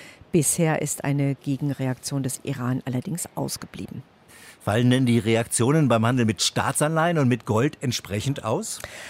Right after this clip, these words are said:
Speaker 1: Ja, sichere Häfen sind, äh, nicht mehr so stark gesucht. Äh, Gold hat sich um vier Dollar verbilligt auf tausendfünfhundertneunundsechzig Dollar die Feinunze. Die meisten öffentlichen Anleihen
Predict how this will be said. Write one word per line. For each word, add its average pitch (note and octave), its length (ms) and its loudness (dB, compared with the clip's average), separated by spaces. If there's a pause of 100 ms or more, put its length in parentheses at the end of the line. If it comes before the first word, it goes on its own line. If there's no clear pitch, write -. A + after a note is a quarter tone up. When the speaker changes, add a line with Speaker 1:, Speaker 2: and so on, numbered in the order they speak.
(140)
Speaker 1:
Ja, F3+ 220 6
sichere A3+ 340 2
Häfen G#3 320 4
sind, G3 300 0
äh, F3+ 160 4
nicht F#3+ 240 2
mehr C#4 100 4
so C4 120 -4
stark A3 260 -2
gesucht. A#3 540 0
Äh, F#3+ 200 4
Gold E3 300 2
hat G3+ 140 0
sich F#3+ 200 -2
um E3+ 140 -2
vier - 240 0
Dollar D#3+ 240 2
verbilligt A#3+ 580 -2
auf - 200 -2
tausendfünfhundertneunundsechzig D3+ 2000 -2
Dollar E3 220 2
die D#3+ 120 -2
Feinunze. D#3+ 560 -2
Die C#3+ 100 -4
meisten C#3+ 300 -6
öffentlichen - 420 -10
Anleihen D#3+ 440 2